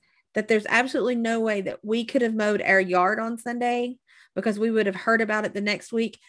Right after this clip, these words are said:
but everybody in the neighborhood is allowed to mow their yard on Sunday.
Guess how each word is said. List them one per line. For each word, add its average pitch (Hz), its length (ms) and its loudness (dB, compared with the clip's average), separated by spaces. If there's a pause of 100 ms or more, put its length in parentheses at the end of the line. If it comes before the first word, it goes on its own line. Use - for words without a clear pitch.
(180)
but 202 180 2
everybody 247 380 6
in 233 80 2
the 220 80 0
neighborhood 202 380 2
is 185 80 -4
allowed 180 340 2
to 185 60 -4
mow 175 180 0
their 165 140 0
yard 117 240 -4
on 104 120 -6
Sunday. - 300 -12